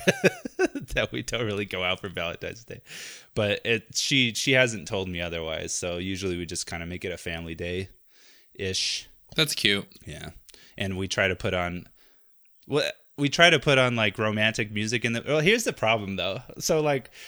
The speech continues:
Speaker 1: last year I tried finding, like, a romantic playlist, but it <laughs> ended up being, you know, too romantic <laughs> and, and disgusting lyrics and whatever for each song. So I was like, "Okay, that's not gonna work."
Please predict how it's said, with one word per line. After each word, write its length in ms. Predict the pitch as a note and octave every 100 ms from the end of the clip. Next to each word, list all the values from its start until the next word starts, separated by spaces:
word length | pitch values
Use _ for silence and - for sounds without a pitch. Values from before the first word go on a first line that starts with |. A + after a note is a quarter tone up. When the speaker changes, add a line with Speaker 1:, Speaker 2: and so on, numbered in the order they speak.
| - -
Speaker 1:
last 440 | A#2 B2+ D#3 -
year 480 | D3+ E3 E3+ F3 F3+ - -
I 140 | - C3
tried 400 | D#3 D3 D3 C3+
finding, 420 | - C3+ C3+ C3+
like, 160 | C3+ B2
a 60 |
romantic 640 | A#2 G#2+ G#2 G#2+ G#2+ A#2+ -
playlist, 480 | A2 A2+ B2+ -
but 100 | -
it 100 | A#2
<laughs> 60 | A#2
ended 240 | D#3 B2+
up 180 | B2 A#2
being, 360 | A#2+ A2+ A2 A2
you 100 | A#2
know, 100 | G#2
too 240 | F#2+ - B2
romantic 720 | A#2 A2+ A#2 B2+ C#3+ - - F#3+ - F3+ - D#3+
<laughs> 520 | - - - G#3 -
and, 240 | E3+ B2 A#2+ - F#3 -
and 160 | G#2+
disgusting 640 | A#2 A2 - A#2+ - B2 A#2
lyrics 440 | A2 A2+ A#2+ -
and 120 | G#2
whatever 460 | G2+ A2 G#2+ A#2 B2
for 140 | B2+
each 220 | A#2+ A#2+ -
song. 420 | G#2 A2 C#3 D#3+ - -
So 80 | -
I 20 |
was 80 | B2
like, 100 | C3
"Okay, 220 | B2+ B2 A#2+
that's 200 | A#2 -
not 160 | A#2
gonna 140 | A#2 G#2+
work." 300 | G#2+ G#2+